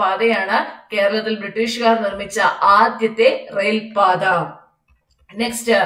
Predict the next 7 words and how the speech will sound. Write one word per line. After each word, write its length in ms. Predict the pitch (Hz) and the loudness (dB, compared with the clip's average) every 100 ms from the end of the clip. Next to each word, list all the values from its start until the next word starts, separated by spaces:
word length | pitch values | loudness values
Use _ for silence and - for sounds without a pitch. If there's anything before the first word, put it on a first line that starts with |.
| - - _ _ 262 | -2 -12 _ _ 4
പയ്യന്നൂർ 500 | 262 277 302 302 285 254 | 4 4 4 4 4 2
ഉപ്പ് 180 | - 285 | 0 0
സത്യാഗ്രഹത്തിന് 720 | 262 247 226 226 226 226 220 214 | 0 4 2 4 0 -2 -2 -2
നേതൃത്വം 460 | 214 226 254 254 240 214 | 0 0 -2 -4 0 0
നൽകിയ 260 | 208 214 170 | 0 -2 -2
വ്യക്തി 340 | 214 - - 233 190 | -8 -8 -2 2 2
ആര്? 180 | 175 | 2